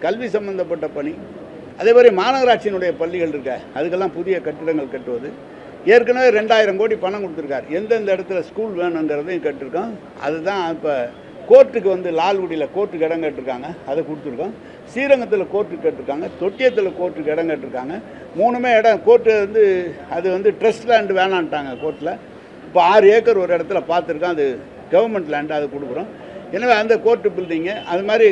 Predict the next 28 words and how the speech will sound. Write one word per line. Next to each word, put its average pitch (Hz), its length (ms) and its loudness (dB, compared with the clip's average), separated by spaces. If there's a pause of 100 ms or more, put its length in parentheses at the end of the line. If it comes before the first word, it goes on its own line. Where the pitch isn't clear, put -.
(140)
க-, 165 140 -2 (300)
இன்ஃப்ராஸ்ட்ரக்சர், 202 680 0 (240)
இப்போ 170 160 -2 (100)
இன்னும் 208 240 -2
ஒரு 226 160 4
லட்சம் 202 300 2
வீடு 226 200 -2
கொடுத்தாங்க, 175 360 -4
நமக்கு 208 300 -6
நாலாயிரம் 185 480 0
வீடு, 214 140 2 (100)
நாலாயிரத்தி 170 400 -2
ஐநூறு 151 220 -4
வீடு 185 200 -2
கொடுத்துருக்காங்க. 143 540 -6 (440)
எங்களுக்கு 214 280 2
இன்னும் 208 160 -4
கொஞ்சம் 175 240 -2
வீடு 254 260 -2
வேணும்னு 233 360 0
கேட்டிருக்கோம். 165 400 0
இப்போ 160 160 -4
ஐம்பத்தி 180 320 -6
நாலாயிரம் 151 520 -4
பட்டா 151 280 -2
கொடுத்துருக்கோம், 156 360 -8
இன்னும் 156 200 -6
வீடு 196 160 0